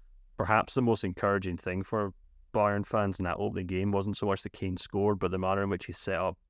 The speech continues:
Sané for his goal. Um, you know, and if the two of them can form that kind of, you know, Heung-min Son, Kane,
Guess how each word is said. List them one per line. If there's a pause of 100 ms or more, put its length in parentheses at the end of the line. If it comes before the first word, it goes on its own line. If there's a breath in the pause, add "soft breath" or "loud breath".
Sané
for
his
goal. (300)
Um, (220)
you
know,
and
if
the
two
of
them
can (540 loud breath)
form
that
kind
of, (180)
you
know,
Heung-min
Son, (640)
Kane,